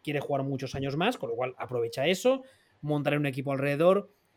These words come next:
pero a nivel de staff yo creo que necesitan un revulsivo, a nivel de plantilla hay que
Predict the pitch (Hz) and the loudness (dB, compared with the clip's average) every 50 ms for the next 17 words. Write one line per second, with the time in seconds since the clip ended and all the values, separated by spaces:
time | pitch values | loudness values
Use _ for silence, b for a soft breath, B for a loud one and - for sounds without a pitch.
0 | _ _ _ - 160 143 139 143 143 143 160 180 202 208 208 196 202 - 202 196 | _ _ _ 4 4 4 4 2 2 2 2 2 4 4 2 2 2 2 2 2
1 | 190 175 175 170 160 170 165 160 156 156 147 143 147 - 160 160 156 151 147 147 | 4 4 2 2 2 2 2 2 0 -2 -4 -4 -2 0 2 2 2 2 2 2
2 | 139 135 135 131 131 135 135 123 120 120 117 - - 175 175 170 170 175 175 175 | 0 0 -2 -2 -2 -2 -2 -2 -4 -6 -6 -6 -4 -2 -2 0 4 4 6 6
3 | 170 151 139 135 135 139 143 156 156 151 143 143 143 143 135 135 131 127 143 139 | 6 4 4 0 0 0 0 0 2 0 -2 -2 -4 -2 -2 -2 -2 -2 -2 -4
4 | 131 - | -6 -6